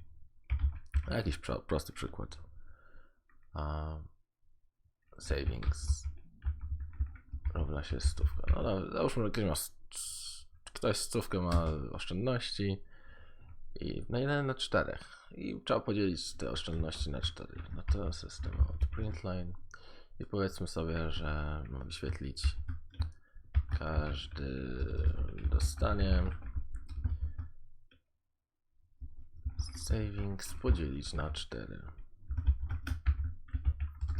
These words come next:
Spacja złotych. No tutaj, jak widzicie,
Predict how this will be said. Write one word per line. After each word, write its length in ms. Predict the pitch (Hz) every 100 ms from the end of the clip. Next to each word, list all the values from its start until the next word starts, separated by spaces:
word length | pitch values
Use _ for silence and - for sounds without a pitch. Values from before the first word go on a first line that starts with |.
| -
Spacja 560 | - - - - - 53
złotych. 720 | - 53 - - - - - 69 - - - - - - - - - - - - _ -
No 260 | 67 - -
tutaj, 240 | - - - -
jak 100 | 113
widzicie, 260 | 123 -